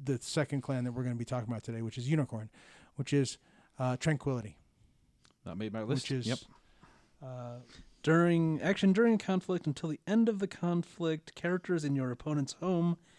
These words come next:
Speaker 3: cannot trigger abilities.
Speaker 1: Yep. It just okay.
Speaker 2: It's a
Speaker 1: Yeah,
Speaker 2: me-, it's
Speaker 1: like,
Speaker 2: a matter
Speaker 1: it
Speaker 2: of meta
Speaker 1: just,
Speaker 2: cards. It,
Speaker 1: yeah,
Speaker 2: yes,
Speaker 1: sometimes
Speaker 2: you're
Speaker 1: it
Speaker 2: quite
Speaker 1: just
Speaker 2: right.
Speaker 1: doesn't have any kind of effect.
Speaker 2: Against Phoenix, it'll do wonderful things. Phoenix will sit back and go, "Oh, I can't do my Shugenja tricks to back myself up."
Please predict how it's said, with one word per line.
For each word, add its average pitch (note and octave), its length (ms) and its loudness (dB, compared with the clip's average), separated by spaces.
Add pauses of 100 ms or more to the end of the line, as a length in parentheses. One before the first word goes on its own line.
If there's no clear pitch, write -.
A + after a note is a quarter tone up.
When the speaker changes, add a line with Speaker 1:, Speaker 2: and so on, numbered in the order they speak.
(240)
Speaker 3:
cannot C#3+ 280 2
trigger B2+ 300 -4
abilities. - 640 -10 (300)
Speaker 1:
Yep. F3 200 6 (1080)
It D#3 100 0 (300)
just D#3+ 340 6 (960)
okay. G#3+ 840 8
Speaker 2:
It's B3 140 0
a - 40 -4
Speaker 1:
Yeah, G3 320 12
Speaker 2:
me-, B3 40 8
it's A#3 80 8
Speaker 1:
like, F3+ 100 10
Speaker 2:
a - 20 10
matter D3 220 6
Speaker 1:
it - 40 8
Speaker 2:
of C#3 40 4
meta E3 160 6
Speaker 1:
just, E3+ 100 4
Speaker 2:
cards. G#2+ 400 0
It, - 80 4
Speaker 1:
yeah, E3+ 280 8
Speaker 2:
yes, B2 140 2
Speaker 1:
sometimes G3+ 360 12
Speaker 2:
you're F3+ 80 10
Speaker 1:
it A#2 40 2
Speaker 2:
quite - 40 2
Speaker 1:
just F3+ 100 8
Speaker 2:
right. - 60 0
Speaker 1:
doesn't F#3 260 12
have F3 300 6
any F3+ 260 8
kind F#3 240 4
of E3 80 4
effect. C#3+ 500 0
Speaker 2:
Against A#2 300 0
Phoenix, D3 300 0
it'll C3+ 120 0
do C#3 120 0
wonderful C#3 300 0
things. D3 320 -2
Phoenix A2+ 260 0
will A#2 80 -2
sit - 180 -2
back A2+ 160 -2
and A#2+ 100 -4
go, A2+ 200 2
"Oh, C3 180 2
I G2 60 -2
can't A#2 220 -4
do A2 100 -4
my A2 100 -4
Shugenja A#2 380 -4
tricks - 220 -8
to G2 60 -8
back F#2+ 120 -8
myself G#2 340 -6
up." - 200 -4